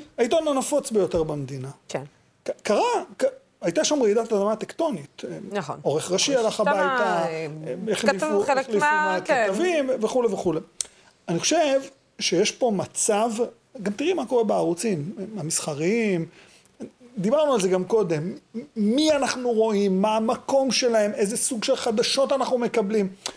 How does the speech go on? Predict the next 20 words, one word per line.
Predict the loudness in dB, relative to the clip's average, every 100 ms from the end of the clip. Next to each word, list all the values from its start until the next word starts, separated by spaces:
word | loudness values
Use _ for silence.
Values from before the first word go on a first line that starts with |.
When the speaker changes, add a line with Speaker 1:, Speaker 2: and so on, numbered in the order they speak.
| -16 -20 -6
Speaker 1:
זה | 2 4
לא | 4
שאני | 2 0 2 2
אטפל | 0 0 2
לתוכנית | 2 2 0 0 0 0
אחת | 0 0 2
ואומר, | 2 2 2 2
"זאת | 2 0 0
תוכנית | -2 0 -2 2
טובה, | 2 4
זאת | 2 0 2
לא | 0 2
טובה", | 0
זה | 2 2
לא | 2
משנה. | 0 -2 -4 -4 -4
אני | -2 -2
מדבר | 0 -2
ככלל. | -4 -10 -10 -6 -4 -4 -8 -20 _ _ _ -16 -16 _ _ -4
אתה | 0 0